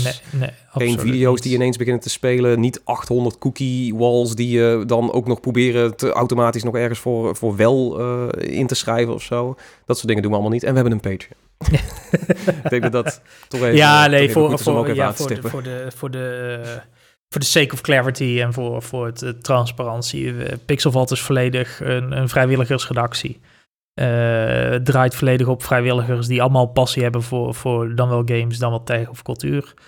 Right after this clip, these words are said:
Speaker 1: Ehm, er is altijd al geweest vanaf dag één. Eh, ik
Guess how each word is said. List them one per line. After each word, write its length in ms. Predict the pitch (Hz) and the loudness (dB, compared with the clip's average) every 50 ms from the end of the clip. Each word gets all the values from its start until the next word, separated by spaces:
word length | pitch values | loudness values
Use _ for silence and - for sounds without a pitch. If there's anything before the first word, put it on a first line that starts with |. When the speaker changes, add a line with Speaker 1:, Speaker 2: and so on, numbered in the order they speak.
| - _ _ _ _ _ _ | -20 _ _ _ _ _ _
Speaker 1:
Ehm, 580 | - 127 127 123 123 120 120 120 120 120 117 117 117 - 165 185 - _ _ _ _ _ _ _ _ _ _ _ _ _ | -2 0 2 2 2 2 2 2 0 0 -2 -6 -8 -12 -16 -20 -20 _ _ _ _ _ _ _ _ _ _ _ _ _
er 160 | - - - | -8 -2 0
is 160 | 160 151 - | 0 2 2
altijd 260 | 165 156 151 156 147 156 | 4 2 4 4 4 4
al 120 | 151 139 | 4 2
geweest 300 | 143 147 151 156 156 - | 2 2 2 0 0 -2
vanaf 240 | - 151 143 143 135 | -4 -4 -4 -2 -2
dag 160 | 143 123 - | -2 -2 -2
één. 360 | - 147 151 151 151 151 147 - - - | -2 -2 0 0 0 -2 -4 -6 -8 -8
Eh, 1300 | - 139 135 131 127 127 123 123 123 123 127 131 131 127 131 131 - - 127 131 131 131 131 131 127 | -6 -4 -4 -4 -4 -4 -4 -6 -6 -6 -8 -8 -8 -10 -10 -12 -10 -10 -10 -10 -10 -12 -12 -10 -10
ik 100 | 131 117 | -12 -12